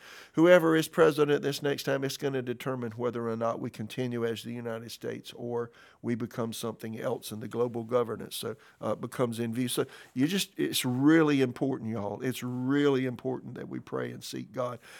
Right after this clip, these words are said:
because our freedoms are at stake and our liberties are at stake. It doesn't change the Bible. It doesn't change God, but it does mean that persecution is on our doorstep if we don't be careful. Our financial freedoms will continue to slowly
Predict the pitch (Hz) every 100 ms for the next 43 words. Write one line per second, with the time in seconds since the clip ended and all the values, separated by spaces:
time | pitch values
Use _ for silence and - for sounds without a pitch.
0 | - - 120 139 139 135 - 160 143 123
1 | 117 113 - - - 107 98 127 135 143
2 | 143 160 156 127 127 - 64 - - -
3 | - - - 143 160 170 156 - 156 147
4 | 113 123 127 143 143 147 147 - - _
5 | 117 131 139 - - 131 127 123 135 135
6 | 127 120 135 151 135 143 147 123 - -
7 | 175 180 - - 170 170 - 135 127 143
8 | 131 123 117 131 135 - - 120 - -
9 | 127 120 120 113 113 131 131 - - 127
10 | 120 - - _ - 131 120 117 120 -
11 | - 156 175 175 165 170 - 185 - 180
12 | 165 196 151 123 123 123 117 110 127 117
13 | 110 110 - - 131 139 151 147